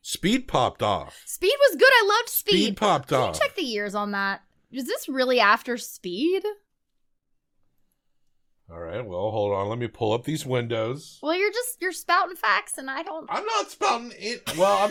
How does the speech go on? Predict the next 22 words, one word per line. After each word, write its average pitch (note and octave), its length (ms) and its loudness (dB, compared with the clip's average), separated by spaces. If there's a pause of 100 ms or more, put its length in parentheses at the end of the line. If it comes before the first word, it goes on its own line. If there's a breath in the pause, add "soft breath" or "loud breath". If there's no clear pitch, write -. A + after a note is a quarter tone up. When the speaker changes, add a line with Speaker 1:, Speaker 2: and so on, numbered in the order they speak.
(160)
Speaker 1:
spouting C#4 300 12
the A#3 80 8 (120)
ones D#4+ 180 12
that - 100 12
I A4+ 100 12
don't A#4 220 10
have G#4+ 100 10
to G#3 80 6
look A4+ 320 10
up. A3+ 280 10 (500)
Speaker 2:
<laughs> - 560 -8
Except, G4 680 2
y-, C4 240 -8
I B3 140 6
don't, A4+ 340 0
I C#4+ 160 2
don't F4+ 140 -2
know. E4+ 120 0
I'm C4+ 200 2
just C#4+ 180 -8
very D4+ 260 -2
curious C#4 560 -4